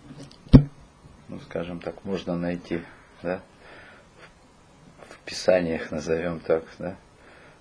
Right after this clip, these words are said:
представителей этой разновидности, живые подтверждения, да, то есть прямые подтверждения того, что они, именно так они себя ощущают. Вот. Я тут рассказывал вчера про то, что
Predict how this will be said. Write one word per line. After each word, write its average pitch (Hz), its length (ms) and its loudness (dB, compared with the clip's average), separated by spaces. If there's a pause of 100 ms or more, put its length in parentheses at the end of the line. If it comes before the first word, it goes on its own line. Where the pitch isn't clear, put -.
(160)
представителей 87 840 0
этой 82 200 -2
разновидности, 85 1000 -2
живые 82 540 10
подтверждения, 82 960 -6
да, 92 140 -6
то - 120 -12
есть - 140 -10
прямые 85 420 12
подтверждения 80 640 -2
того, 90 260 -2
что 82 220 -6
они, 80 220 -6
именно 87 560 -2
так 92 260 -2
они 80 200 -2
себя 76 320 -6
ощущают. 73 640 -4 (2000)
Вот. 80 200 -8 (960)
Я 82 120 -2
тут - 240 -12
рассказывал 80 680 4
вчера 85 300 -2 (1000)
про 82 140 -2
то, - 180 -12
что - 240 -12